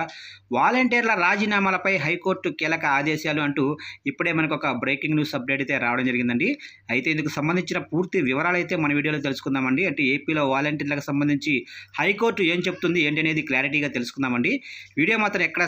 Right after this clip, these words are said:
స్కిప్ చేయకుండా చూడండి ఫ్రెండ్స్, అప్పుడే మనకి పూర్తి సమాచారం అయితే తెలుస్తుంది. ఇంకా ముఖ్యంగా వీడియో నచ్చినట్లయితే లైక్ చేయండి ఫ్రెండ్స్. లైక్ చేయడం వల్ల మనకు తెలిసిన ఇన్ఫర్మేషన్ మరికొంతమందికి అయితే రీచ్ అవుతుంది.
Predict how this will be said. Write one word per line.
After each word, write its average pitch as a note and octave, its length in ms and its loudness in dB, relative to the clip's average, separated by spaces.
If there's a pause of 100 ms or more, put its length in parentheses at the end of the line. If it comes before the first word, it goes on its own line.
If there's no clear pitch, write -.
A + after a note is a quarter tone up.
స్కిప్ C3+ 240 -6
చేయకుండా D#3+ 340 0
చూడండి C#3 240 -2
ఫ్రెండ్స్, G3+ 180 -6 (180)
అప్పుడే C3+ 260 -2
మనకి B2 240 -2
పూర్తి C#3 300 -4
సమాచారం C3 400 0
అయితే B2+ 180 -2
తెలుస్తుంది. B2 360 -2 (360)
ఇంకా D3 120 -2 (100)
ముఖ్యంగా D#3+ 420 0
వీడియో D3 180 0
నచ్చినట్లయితే D3 480 0
లైక్ C3+ 220 -2
చేయండి E3 180 0
ఫ్రెండ్స్. A3+ 180 -6 (220)
లైక్ E3+ 220 -4
చేయడం G3 220 0
వల్ల F#3+ 120 2 (540)
మనకు F#3 200 2
తెలిసిన F#3+ 220 2
ఇన్ఫర్మేషన్ E3 460 0
మరికొంతమందికి D3 560 0
అయితే D3+ 160 -2
రీచ్ B2+ 180 -2
అవుతుంది. G2+ 260 -4